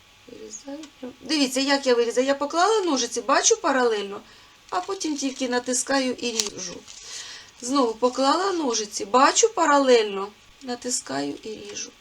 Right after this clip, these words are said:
Відрізала мої двері. Так, я їх маю прикласти от сюди. Бачите? Беру знову ж таки, накапаю клей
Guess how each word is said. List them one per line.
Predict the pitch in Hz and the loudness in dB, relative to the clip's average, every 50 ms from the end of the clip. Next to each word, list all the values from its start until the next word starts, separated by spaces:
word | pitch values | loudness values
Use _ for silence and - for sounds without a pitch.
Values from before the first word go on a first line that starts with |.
| _ - - - - - | _ -20 -20 -16 -8 -4
Відрізала | 262 285 220 262 240 226 190 165 180 185 180 180 - - - - _ _ - - _ _ _ _ _ _ _ - | -4 -2 0 0 -2 -2 -2 -4 -4 -4 -4 -4 -8 -12 -16 -20 _ _ -20 -20 _ _ _ _ _ _ _ -12
мої | 226 220 214 220 247 | -10 -8 -4 -4 -2
двері. | 247 - - 196 196 190 180 170 185 196 196 - - - - - - - - - - _ _ _ - - _ _ _ _ _ _ _ _ | -2 -2 -2 0 0 0 0 0 2 4 4 4 4 -2 -4 -10 -16 -20 -20 -20 -20 _ _ _ -20 -20 _ _ _ _ _ _ _ _
Так, | - 262 262 277 285 - - - | -8 -6 -6 -6 -6 -8 -12 -14
я | 233 226 254 262 285 | -6 -4 -2 -2 0
їх | 285 277 262 - - | -2 -2 -4 -6 -8
маю | 240 240 240 262 285 285 285 262 | -8 -6 -4 -2 -2 -4 -4 -6
прикласти | - 247 220 214 - 220 226 240 262 269 - - - 240 233 - | -6 -8 -8 -8 -6 -4 -2 -2 -2 -2 -4 -6 -6 -6 -6 -4
от | - 226 262 277 269 - | -2 -2 -4 -4 -4 -8
сюди. | - - 240 240 202 185 208 196 196 - _ _ - - - _ _ _ _ _ - - _ _ - - - _ _ _ _ - | -8 -8 -8 -8 -8 -10 -10 -10 -10 -14 _ _ -20 -20 -20 _ _ _ _ _ -20 -20 _ _ -20 -20 -20 _ _ _ _ -20
Бачите? | 311 349 - - - - - - 196 - _ _ _ _ _ _ _ _ _ _ _ - - _ _ _ _ _ _ _ _ _ _ _ _ _ _ _ _ - - - - _ _ _ _ - | -16 -10 -10 -10 -10 -10 -14 -20 -20 -20 _ _ _ _ _ _ _ _ _ _ _ -20 -20 _ _ _ _ _ _ _ _ _ _ _ _ _ _ _ _ -20 -20 -20 -20 _ _ _ _ -6
Беру | 220 233 262 262 233 226 | 0 2 4 4 4 0
знову | 220 214 233 240 226 196 185 196 | -2 -2 -2 -2 -4 -4 -4 -6
ж | - - | -6 -6
таки, | - 214 - - 202 202 | -8 -12 -12 -10 -12 -10
накапаю | 202 214 214 214 - - - - 220 214 214 - 196 185 185 - | -8 -8 -10 -10 -12 -8 -2 -2 -2 -2 -2 -6 -8 -8 -8 -10
клей | - - 247 277 320 370 392 | -8 -6 -6 -4 -4 -6 -10